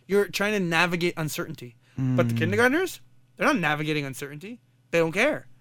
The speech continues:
Speaker 1: They trust everyone 'cause as a ch-, as a kid, you have trust. Like,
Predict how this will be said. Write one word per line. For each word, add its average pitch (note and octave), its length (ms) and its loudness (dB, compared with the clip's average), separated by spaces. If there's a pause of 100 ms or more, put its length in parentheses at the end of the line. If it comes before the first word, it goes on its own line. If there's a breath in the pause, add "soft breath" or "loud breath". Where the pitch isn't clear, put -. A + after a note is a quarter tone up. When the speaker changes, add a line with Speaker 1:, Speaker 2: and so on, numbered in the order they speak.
Speaker 1:
They G#3 80 4
trust B3+ 300 2
everyone A3 440 4
'cause F3 160 -2
as E3+ 100 -2
a E3 60 -2
ch-, - 220 -10
as F3 120 -4
a E3+ 40 -8
kid, C4 220 0
you G3 80 0
have F#3+ 180 2
trust. G#3 260 -2
Like, F#3+ 160 -2